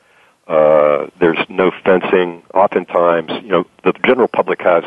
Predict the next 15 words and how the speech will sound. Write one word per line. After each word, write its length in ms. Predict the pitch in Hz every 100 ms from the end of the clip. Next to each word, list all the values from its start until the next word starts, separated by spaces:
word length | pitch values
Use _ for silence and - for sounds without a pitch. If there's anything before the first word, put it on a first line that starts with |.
| -
this 140 | 85 -
kind 180 | 90
of 80 | 80
Marlboro 600 | 80 85 98 95 92 87
Man 300 | 85 87 82
image 480 | - 87 85 - - - - - - - -
of 300 | 92 85 -
cattle 420 | - 107 95 82
in 80 | 80
these 200 | 78 80 -
pastoral 800 | 92 82 - 92 87 82 76 71 -
fields 460 | 90 85 78 71 -
and 420 | - 78 76 - _ _ _ -
blue 220 | 95 95 92
skies. 500 | - 85 82 67